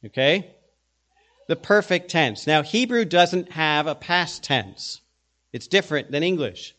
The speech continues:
So the perfect tense meant that it is something that has been fulfilled or already been completed.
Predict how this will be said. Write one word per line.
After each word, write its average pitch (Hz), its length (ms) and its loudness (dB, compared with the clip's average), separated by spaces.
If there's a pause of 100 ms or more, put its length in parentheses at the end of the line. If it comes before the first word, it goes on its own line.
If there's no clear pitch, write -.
(300)
So 190 160 -2
the 165 100 -2
perfect 226 540 2
tense 160 340 0
meant 170 320 2 (320)
that 170 220 6
it 165 120 2
is 160 240 2
something 220 420 0
that 175 140 0
has 165 160 0
been 240 320 0
fulfilled 196 640 4
or 165 180 4
already 220 500 4
been 190 360 2
completed. 170 800 0